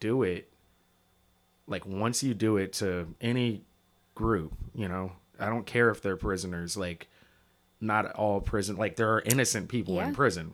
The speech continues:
Speaker 1: first of
Speaker 2: Yeah,
Speaker 1: all.
Speaker 2: God, that's
Speaker 1: And also, like,
Speaker 2: Mm.
Speaker 1: there are also criminals, like, white collar criminals who've
Speaker 2: Just walking free.
Speaker 1: ruined millions of lives, like, you know, um, cost people lives and, uh,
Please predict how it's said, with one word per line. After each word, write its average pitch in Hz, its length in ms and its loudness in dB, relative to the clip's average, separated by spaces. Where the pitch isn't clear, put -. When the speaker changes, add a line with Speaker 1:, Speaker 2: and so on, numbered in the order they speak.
Speaker 1:
first 117 260 0
of 87 80 -10
Speaker 2:
Yeah, 95 100 -6
Speaker 1:
all. 85 160 -10
Speaker 2:
God, - 120 -16
that's 101 180 -8
Speaker 1:
And 113 80 0
also, 117 320 4
like, 101 220 0
Speaker 2:
Mm. 98 220 -8
Speaker 1:
there 107 260 2
are 98 320 2
also 101 560 0
criminals, 95 880 0
like, 104 220 -4
white 104 280 2
collar 104 320 2
criminals 90 680 -2
who've 98 240 2
Speaker 2:
Just 240 220 0
walking 208 400 -2
free. 170 340 -4
Speaker 1:
ruined 110 800 2
millions 120 600 6
of 104 100 -2
lives, 80 420 -2
like, 95 240 0
you 113 80 2
know, 107 340 0
um, 90 460 -2
cost 107 300 0
people 113 400 0
lives 95 520 2
and, 95 200 -6
uh, 80 140 -10